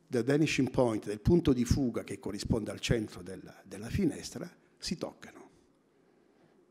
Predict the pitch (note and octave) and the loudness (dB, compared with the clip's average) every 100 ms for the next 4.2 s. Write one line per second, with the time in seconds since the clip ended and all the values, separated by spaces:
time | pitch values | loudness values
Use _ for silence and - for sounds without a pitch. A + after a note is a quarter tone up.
0 | - _ _ - C3 B2+ C3 C#3+ C#3 A#2+ | -20 _ _ 2 4 4 6 4 4 2
1 | C#3 B2+ B2+ C#3 B2 B2+ B2 B2 B2+ A#2+ | 2 2 2 0 2 2 4 4 4 2
2 | - B2 E3 F#3 C#3 G#2 B2 C3 A2+ A2 | 2 8 8 8 6 6 4 4 4 0
3 | B2+ - C3 C3+ F3+ G3 - G#2 A#2 A2 | -2 -2 2 4 4 2 -4 -6 -6 -8
4 | - | -12